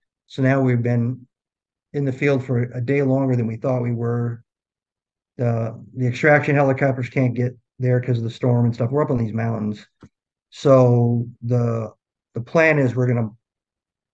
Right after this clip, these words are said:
cross-country ski, which is what we were doing, uh, down out of the mountains. So we have about a hundred and twenty pounds, hundred twenty-five pounds per guy. And it took us two and a half days to get down to a road where a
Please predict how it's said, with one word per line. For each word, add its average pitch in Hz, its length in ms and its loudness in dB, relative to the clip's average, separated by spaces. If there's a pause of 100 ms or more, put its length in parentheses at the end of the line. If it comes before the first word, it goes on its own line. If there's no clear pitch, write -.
(480)
cross-country 147 500 0
ski, 135 400 0 (300)
which 123 140 -8
is 110 80 -8
what 113 160 -2
we 113 100 -2
were 107 120 -4
doing, 110 500 -2 (680)
uh, 117 180 -2
down 139 360 2
out 135 120 6
of 123 60 4
the 120 60 4
mountains. - 360 -4
So 123 60 -10
we 147 80 2
have 147 80 0
about 127 320 2
a 117 40 -4
hundred 143 220 0
and 120 80 -2
twenty 123 220 -2
pounds, 120 360 -2
hundred 120 200 -4
twenty-five 117 320 -6
pounds 110 240 -4
per 110 140 -6
guy. - 340 -10 (600)
And 117 840 2 (180)
it 135 180 -2
took 147 220 0
us 123 160 -2
two 165 180 -4
and 160 100 -2
a - 20 -2
half 139 220 -4
days 127 440 0
to 117 80 -10
get 110 220 -10
down 123 440 2
to 123 140 -4
a 117 60 0
road 120 380 2
where 110 220 -6
a 104 100 -12